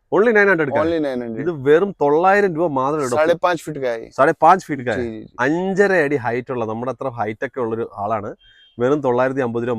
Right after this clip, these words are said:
Speaker 1: മാത്രമേ ഉള്ളൂ. വളരെ അഫോർഡബിൾ ആയിട്ടുള്ള റേറ്റ് ആണ് കേട്ടോ. എന്ന് വെച്ച് കഴിഞ്ഞാൽ നമ്മൾ നാട്ടിൽ മേടിക്കണമെങ്കിൽ തന്നെ ഇത്രയും വലിയൊരു സംഭവം മേടിക്കണമെങ്കിൽ എനിക്ക് തോന്നുന്നു ഒരു ഫൈവ് തൗസൻഡ് ഒക്കെ പോകുമായിരിക്കും. ഇത് വെറും തൊള്ളായിരം രൂപയ്ക്ക് നിങ്ങൾക്ക് ഇവിടുന്ന് മേടിക്കാം. നല്ല അടിപൊളി ടോയ്.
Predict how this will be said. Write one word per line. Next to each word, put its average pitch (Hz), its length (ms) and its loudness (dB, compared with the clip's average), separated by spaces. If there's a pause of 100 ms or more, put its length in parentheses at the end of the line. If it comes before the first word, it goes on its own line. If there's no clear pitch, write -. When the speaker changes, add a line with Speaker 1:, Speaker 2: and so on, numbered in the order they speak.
Speaker 1:
മാത്രമേ 107 260 -4
ഉള്ളൂ. 95 120 -14 (100)
വളരെ 135 260 0 (100)
അഫോർഡബിൾ 147 420 -2
ആയിട്ടുള്ള 120 280 -4
റേറ്റ് 90 180 -14
ആണ് 92 100 -20
കേട്ടോ. 87 100 -20
എന്ന് 104 120 -18
വെച്ച് 131 100 -20
കഴിഞ്ഞാൽ 135 300 -10
നമ്മൾ 147 140 -4 (200)
നാട്ടിൽ 143 340 0
മേടിക്കണമെങ്കിൽ 175 440 0
തന്നെ 170 160 -2
ഇത്രയും 175 260 -2
വലിയൊരു 160 260 -2 (100)
സംഭവം 156 280 -4
മേടിക്കണമെങ്കിൽ 151 320 -4
എനിക്ക് 160 140 -10
തോന്നുന്നു 160 180 -8
ഒരു 143 100 -18
ഫൈവ് 120 220 -6
തൗസൻഡ് 165 280 -10
ഒക്കെ 170 160 -10
പോകുമായിരിക്കും. 104 460 -8 (760)
ഇത് 151 140 -2
വെറും 170 260 4
തൊള്ളായിരം 170 300 2
രൂപയ്ക്ക് 160 180 -4
നിങ്ങൾക്ക് 139 180 -2
ഇവിടുന്ന് 135 240 -4
മേടിക്കാം. 113 300 -8 (460)
നല്ല 143 180 -2
അടിപൊളി 151 520 -2
ടോയ്. 101 200 -4